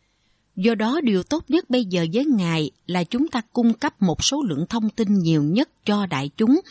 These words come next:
để mọi người ý thức về Vipassana. Đó là lý do tháp được xây dựng. Hỏi, có phải những ấn bản mới bằng C D rom đã được đưa vào kế hoạch?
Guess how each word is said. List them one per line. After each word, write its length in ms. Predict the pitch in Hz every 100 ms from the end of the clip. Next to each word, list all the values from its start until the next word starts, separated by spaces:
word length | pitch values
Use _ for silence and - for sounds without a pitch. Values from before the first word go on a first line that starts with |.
| - _ -
để 140 | 180
mọi 220 | 254 190
người 260 | 190 185 170
ý 180 | - 277
thức 220 | - 381 -
về 240 | 175 156
Vipassana. 760 | 190 208 294 - 220 202 208 208 - _ _ _ _ -
Đó 320 | 175 226 320 -
là 120 | 170
lý 200 | 165 226
do 300 | 214 226 208 -
tháp 320 | 233 302 -
được 220 | 165 151 - -
xây 160 | 196
dựng. 340 | 160 139 151 165 _ _ _ _ _ _ _ _ _ _ _ _ _ _ _ _ _ _ _ _
Hỏi, 540 | - 185 135 170 269 - _ _ _ _ _ _ _
có 160 | - 269
phải 460 | - 156 170 262 -
những 260 | 190 175 254
ấn 280 | 254 311 330
bản 280 | 170 165 240
mới 280 | 233 294 370
bằng 240 | 190 175 165
C 80 | -
D 160 | 226 233 214
rom 280 | 226 226 214
đã 140 | 185
được 300 | 202 165 -
đưa 140 | 226 226
vào 180 | 175 160
kế 200 | - 254
hoạch? 260 | 269 160